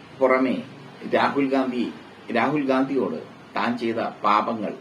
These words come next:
ഏറ്റുപറയാൻ അവർ തയ്യാറെടുക്കുന്നു എന്നുള്ളതാണ് റിപ്പോർട്ട്. കോൺഗ്രസിലേക്ക് അവർ പോയാലും അത്ഭുതപ്പെടേണ്ട കാര്യമില്ല. കാരണം ബി ജെ പിയിൽ അവരൊന്നുമല്ല. പിന്നെ കോൺഗ്രസിൽ പോയി നേതാവായി ചമയണം.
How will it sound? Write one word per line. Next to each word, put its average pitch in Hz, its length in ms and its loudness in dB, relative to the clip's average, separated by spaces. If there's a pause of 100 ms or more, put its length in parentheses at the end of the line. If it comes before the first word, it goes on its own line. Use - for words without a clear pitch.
(200)
ഏറ്റുപറയാൻ 110 840 2
അവർ 110 140 2
തയ്യാറെടുക്കുന്നു 107 720 -4
എന്നുള്ളതാണ് 85 640 -4
റിപ്പോർട്ട്. 73 360 -12 (960)
കോൺഗ്രസിലേക്ക് 117 800 2 (140)
അവർ 104 200 4
പോയാലും 101 560 0 (200)
അത്ഭുതപ്പെടേണ്ട 98 720 -2 (220)
കാര്യമില്ല. - 560 -4 (480)
കാരണം 151 220 0
ബി 135 100 8
ജെ 151 220 6
പിയിൽ 180 240 8
അവരൊന്നുമല്ല. 175 800 4 (1600)
പിന്നെ - 380 -6 (120)
കോൺഗ്രസിൽ 135 440 0
പോയി 135 400 0 (100)
നേതാവായി 120 680 0 (260)
ചമയണം. 95 400 -6